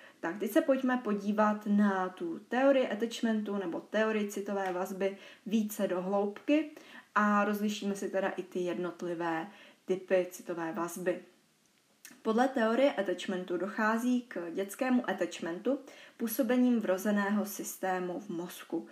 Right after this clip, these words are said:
který organizuje motivační, emoční a paměťové procesy ve vztahu k významným pečujícím osobám. Základní vzorec attachmentu spočívá v hledání fyzického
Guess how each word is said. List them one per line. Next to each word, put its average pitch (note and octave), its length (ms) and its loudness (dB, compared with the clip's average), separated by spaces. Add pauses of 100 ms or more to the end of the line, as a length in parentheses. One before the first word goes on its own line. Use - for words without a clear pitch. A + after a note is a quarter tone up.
(260)
který - 280 -2
organizuje A#3 600 0
motivační, C4 800 -2
emoční G3+ 640 0
a F#3 100 -10
paměťové F#3 680 -4
procesy B3 640 -2
ve G3+ 120 0
vztahu G3 380 -4
k - 120 -10
významným F#3 600 -2
pečujícím - 800 -6
osobám. G3+ 600 -4 (100)
Základní C4+ 540 4
vzorec C4+ 440 4
attachmentu G3+ 680 -2
spočívá G#3+ 680 0
v G3+ 420 -4
hledání C4 580 2
fyzického G3+ 760 -4